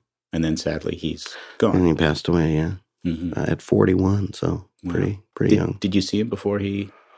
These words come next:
Speaker 2: I saw him as soon as I heard he was in the hospital. I flew out there.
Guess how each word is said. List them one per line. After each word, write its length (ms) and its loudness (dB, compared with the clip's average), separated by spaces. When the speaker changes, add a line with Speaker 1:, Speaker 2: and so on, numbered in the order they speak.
Speaker 2:
I 60 4
saw 340 6
him 120 10
as 100 4
soon 160 10
as 100 8
I 100 8
heard 200 8
he 80 8
was 140 6
in 100 6
the 60 6
hospital. 680 2
I 220 2
flew 380 0
out 160 0
there. 300 -2